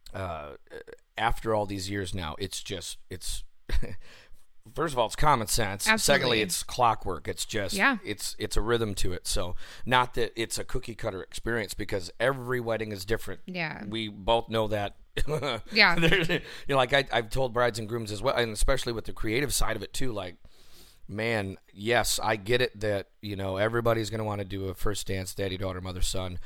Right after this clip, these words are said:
Speaker 1: I don't know about bouquet and garter toss anymore, man.
Speaker 2: That's been going, that's been phasing out.
Speaker 1: I'm so excited about that.
Speaker 2: The garter for sure
Speaker 1: Let
Speaker 2: has
Speaker 1: me tell
Speaker 2: been
Speaker 1: you how
Speaker 2: phasing
Speaker 1: excited
Speaker 2: out.
Speaker 1: am I, I, I am so excited about that. Like, I can't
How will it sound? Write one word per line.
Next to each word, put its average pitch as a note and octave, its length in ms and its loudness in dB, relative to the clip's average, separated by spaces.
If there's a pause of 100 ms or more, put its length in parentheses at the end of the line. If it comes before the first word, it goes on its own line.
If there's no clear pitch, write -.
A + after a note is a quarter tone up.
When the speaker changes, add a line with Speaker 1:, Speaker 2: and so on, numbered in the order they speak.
(680)
Speaker 1:
I A2 180 -8
don't A2 140 -4
know G2+ 100 -2
about F#2+ 200 -4
bouquet F#2 260 -2
and F2 100 -4
garter F2+ 240 -6
toss - 320 2
anymore, F2+ 320 -4
man. F2+ 140 -2
Speaker 2:
That's D#4+ 260 4
been B4+ 260 0
going, C#4+ 280 4
that's C4+ 180 2
been A4 180 -2
phasing A#3 420 2
out. F3 300 4
Speaker 1:
I'm D#3+ 260 0
so E3 260 6
excited E3+ 420 6
about B2 240 4
that. G#3 120 4
Speaker 2:
The D#4 100 6
garter A3+ 500 6
for C#4+ 260 0
sure A3 500 4
Speaker 1:
Let C#3 120 8
Speaker 2:
has G3 160 6
Speaker 1:
me - 40 -2
tell - 120 8
Speaker 2:
been E3 80 8
Speaker 1:
you E3 60 6
how E3+ 160 8
Speaker 2:
phasing - 140 4
Speaker 1:
excited E3+ 240 6
Speaker 2:
out. C#3 80 0
Speaker 1:
am A#2 100 0
I, A#2+ 200 0
I, A#2 300 -2
I A#2+ 120 2
am G#2+ 100 -6
so E3 260 0
excited D#3+ 340 0
about D#3 260 -2
that. D#3 220 0
Like, A#2 240 0
I A#2+ 200 4
can't B2+ 360 2